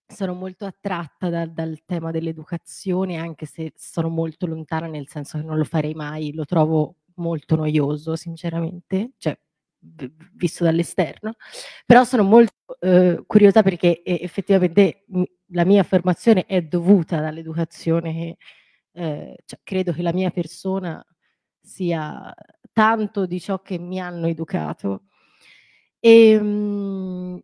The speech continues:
e questo, tra l'altro, l'altro giorno, eh,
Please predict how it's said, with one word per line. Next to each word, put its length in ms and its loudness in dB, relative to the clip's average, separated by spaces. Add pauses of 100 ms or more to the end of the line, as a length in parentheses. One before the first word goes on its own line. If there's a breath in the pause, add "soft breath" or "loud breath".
(100)
e 100 -2
questo, 240 4
tra 160 4
l'altro, 300 4
l'altro 240 2
giorno, 480 -2
eh, 720 -2